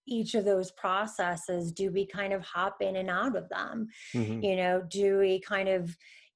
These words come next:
Speaker 1: you know, do we have the freedom to say, "You know what, today I don't wanna be awake. Today just feels too heavy. Today just feels like too much. I'd ra-, I wanna go back to the dream state and I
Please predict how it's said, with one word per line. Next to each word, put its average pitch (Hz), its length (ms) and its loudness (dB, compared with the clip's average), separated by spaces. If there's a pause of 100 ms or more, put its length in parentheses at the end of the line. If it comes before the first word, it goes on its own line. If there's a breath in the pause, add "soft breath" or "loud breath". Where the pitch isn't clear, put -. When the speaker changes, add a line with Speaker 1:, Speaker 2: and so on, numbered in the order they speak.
Speaker 1:
you 196 100 -2
know, 185 180 2
do 202 200 2
we 220 140 2
have 196 120 8
the 214 100 4
freedom 185 580 2
to 202 80 -2
say, 185 280 2
"You 185 120 0
know 190 200 0
what, 190 340 2
today 196 320 4
I 208 180 6
don't 240 180 2
wanna 254 240 4
be 170 160 -2
awake. - 400 -2 (180)
Today 202 260 6
just 214 180 4
feels 226 300 6
too 254 160 8
heavy. 226 600 4 (480 loud breath)
Today 262 300 10
just 233 240 6
feels 226 320 2
like 233 180 2
too 240 240 2
much. 226 420 2
I'd 190 200 2
ra-, 214 180 6
I 208 120 4
wanna 226 220 2
go 240 80 2
back 226 260 -2
to 240 80 -6
the 202 120 -6
dream 214 420 -2
state 214 560 4
and 208 100 -4
I 190 100 -2